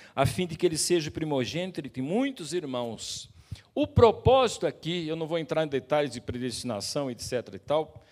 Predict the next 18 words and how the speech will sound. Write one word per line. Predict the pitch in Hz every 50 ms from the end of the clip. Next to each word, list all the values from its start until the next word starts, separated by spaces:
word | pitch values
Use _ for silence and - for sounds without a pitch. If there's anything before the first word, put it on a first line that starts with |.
| _ - _ _
essas | - 139 135 - 147 123
discussões, | 127 139 - - - 139 113 - - 170 175 160 -
porque | - -
a | 175 160
gente | 143 165 156 -
fica | - - 143 - 160
discutindo | 147 156 - - - 156 135 - - 165 175 185
e | 196
não | 190 196
se | 196 - -
apercebe | 233 233 208 190 170 165 - - 165 165 180 180 196
que | - - 220
o | 208
texto | - - 202 185 - - 240
não | 214
tem | - 226 226
essa | 196 - 202
preocupação | - - 226 247 - - - 190 127 - - - 147 151 147